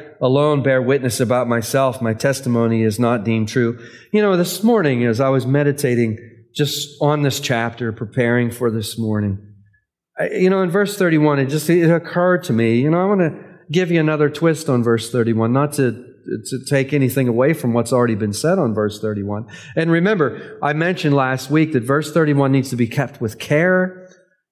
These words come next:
Uh, the old preachers and the ancient preachers actually warned,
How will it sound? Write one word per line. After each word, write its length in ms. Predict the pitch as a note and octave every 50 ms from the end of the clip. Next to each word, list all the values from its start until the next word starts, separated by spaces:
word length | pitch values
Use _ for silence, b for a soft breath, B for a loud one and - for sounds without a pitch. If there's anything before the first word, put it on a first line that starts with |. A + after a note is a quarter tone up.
| _ _ B2+
Uh, 280 | A#2+ A#2 A#2 A#2 A#2+ C3+ C3+ C3 B2+
the 140 | B2 B2+ B2
old 260 | C3+ D3+ E3+ E3 C#3+
preachers 460 | - E3+ F3+ F3+ E3+ F3+ F#3 E3+ C#3
and 100 | C3+ A#2+
the 140 | A#2 A#2 C#3
ancient 340 | D3 E3+ F#3+ F3+ - C#3 B2
preachers 460 | - C#3 D3 D3 - C#3 B2 G#2+ A#2+
actually 420 | B2+ B2 B2+ B2+ - - B2 A#2 A2
warned, 560 | A2 B2 C3 C3+ C#3 C#3+ C#3+ C#3 C3+ C#3